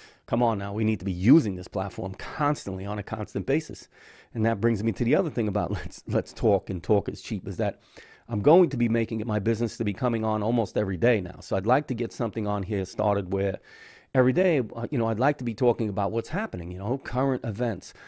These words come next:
cultures, cultures and values, things that, you know, that kinda mean something to us as a whole, as community-based people. And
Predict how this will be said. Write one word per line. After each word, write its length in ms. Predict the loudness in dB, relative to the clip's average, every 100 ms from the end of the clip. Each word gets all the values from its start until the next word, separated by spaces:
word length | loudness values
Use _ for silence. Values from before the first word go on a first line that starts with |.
| -20 _ _
cultures, 680 | 6 6 6 0 -6 -6 -16 -20 -20 -20 _ 0
cultures 440 | 2 2 0 2
and 120 | 0
values, 600 | 2 2 2 0 -2 -4
things 260 | 0 0 0
that, 200 | -4 -4 -10 -2
you 100 | -2
know, 140 | 0
that 120 | -4
kinda 280 | -2 0 2
mean 360 | 2 4 2 0
something 380 | -4 -4 -4
to 160 | -8 -8 -2
us 260 | -2 -2
as 140 | -6 -4
a 60 |
whole, 340 | 2 4 4 0
as 100 | -6
community-based 800 | -2 4 4 4 0 -4 -8 -8
people. 320 | -6 -6 -8 -10 -14 -20 -20 _ _ -20 _ -2
And 460 | 0 2 0 -2